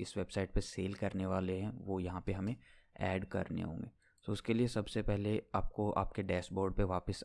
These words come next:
आ जाना है। जैसे आप WordPress डैशबोर्ड पे आएंगे यहाँ पे थोड़ा सा स्क्रॉल करने के बाद आपको साइड बार में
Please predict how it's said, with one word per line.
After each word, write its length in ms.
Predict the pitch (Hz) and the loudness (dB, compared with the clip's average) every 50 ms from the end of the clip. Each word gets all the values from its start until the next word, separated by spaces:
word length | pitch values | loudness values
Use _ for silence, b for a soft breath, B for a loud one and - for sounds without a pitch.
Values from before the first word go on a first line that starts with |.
| - - | -2 0
आ 160 | 87 90 90 | 2 4 4
जाना 260 | 90 - 95 92 92 | 4 2 0 0 0
है। 60 | 95 90 | 0 2
जैसे 260 | 95 95 92 - 107 | 0 0 2 2 0
आप 140 | 101 - - | -2 0 0
WordPress 480 | - 92 92 90 - - 101 - - | 0 0 0 0 0 -2 -2 -2 0
डैशबोर्ड 400 | 101 92 87 - - 101 98 92 | -2 -2 -2 0 0 0 0 0
पे 180 | - 95 - - - - | 0 -2 -2 -2 -2 -2
आएंगे 420 | 95 95 98 104 107 107 110 123 B B B B B B B B - | -2 0 0 0 0 0 0 -2 B B B B B B B B -2
यहाँ 140 | 123 123 | -2 -2
पे 140 | 123 - 143 | 2 2 2
थोड़ा 420 | 131 - - - 113 117 113 117 113 | 2 2 0 2 2 4 4 2 2
सा 340 | - - 123 120 120 - - | 0 0 -2 -2 -2 -2 -4
स्क्रॉल 400 | - - - - - 104 104 110 | -8 -10 -8 -4 0 0 0 0
करने 320 | - - 98 98 95 95 95 | 0 -2 -2 -2 -2 -2 -2
के 120 | 98 95 | -2 0
बाद 300 | 95 98 98 95 - - - | 2 2 0 0 -2 -2 -2
आपको 400 | 95 95 - - - 101 98 B B B B B B B | -2 -4 -4 -4 -2 -2 -2 B B B B B B B
साइड 380 | - - - 101 101 110 113 110 | -12 -4 -2 0 2 2 2 4
बार 260 | 107 101 98 98 - | 4 4 4 4 2
में 200 | 98 98 110 | 2 0 0